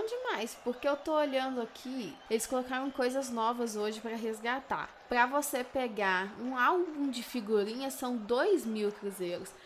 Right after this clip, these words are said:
Pra você pegar um copo de milkshake, são dez mil cruzeiros. Se você parar pra comparar, um, mil cruzeiros pra um ingresso tá até bom, porque você vai em três jogos e ganha um ingresso. Mas o ridículo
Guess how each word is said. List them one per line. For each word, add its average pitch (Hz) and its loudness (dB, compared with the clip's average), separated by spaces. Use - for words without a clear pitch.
Pra 220 2
você 240 0
pegar 240 0
um 262 0
copo 277 4
de 294 0
milkshake, 247 0
são 233 -6
dez 254 4
mil 220 2
cruzeiros. 185 -4
Se - -14
você 220 -6
parar 254 -2
pra 247 -6
comparar, 202 -2
um, 269 -2
mil 247 2
cruzeiros 254 -2
pra 220 -4
um 214 -2
ingresso 208 0
tá 269 0
até 269 0
bom, 427 -2
porque 226 -2
você 262 -4
vai 226 2
em 233 -6
três 233 -2
jogos 226 -2
e 277 -14
ganha 302 -4
um 427 -2
ingresso. 190 -2
Mas 247 0
o 320 0
ridículo 247 0